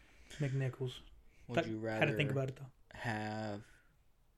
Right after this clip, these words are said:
Speaker 2: David Johnson or McNichols?
Speaker 1: Oh, McNichols for sure. Hey, do that same one. Back at you. David Johnson, Phillip Lindsay. Same backfield.
Speaker 2: To me?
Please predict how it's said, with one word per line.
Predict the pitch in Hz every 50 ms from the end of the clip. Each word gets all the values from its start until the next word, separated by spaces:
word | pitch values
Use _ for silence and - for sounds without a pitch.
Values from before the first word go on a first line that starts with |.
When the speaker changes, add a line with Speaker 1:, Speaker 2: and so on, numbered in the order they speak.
| - - - - - - - - - - - - - - - - - - _ - - - - - - - - - - -
Speaker 2:
David | - 113 107 95 98
Johnson | - 113 113 127 135 - - 180 185 202 - _ _ _ - - - - - - _ - _ _ - - - - - - - - - -
or | - 123 117 113 117 117 113 113 113 117 117 117 131 - - - - - - - - - - - - - - - - - - - - -
McNichols? | 104 101 - 85 82 - - - - - - - - - - - - - - - - - - - _ - - -
Speaker 1:
Oh, | - 143 117 - -
McNichols | 131 131 131 131 127 - 123 120
for | - 139
sure. | - - 147 135 135 -
Hey, | 156 151 139 131 131 - - - - - - - - - - - -
do | 170 170
that | 165 156 156 151
same | - 165 160 160
one. | 165 170 175 175 165 -
Back | 165 147 151 143 143
at | 165 151 143
you. | 135
David | 131 139 147 147 147
Johnson, | 143 151 151 156 156 175 165 160 - - -
Phillip | - - - 151 139 127 135
Lindsay. | 135 127 123 120 - - - - - - - - - - - - - - - - -
Same | - - 143 139
backfield. | 135 127 120 135 131 123
Speaker 2:
To | - 127
me? | 107 110 143 196 240 -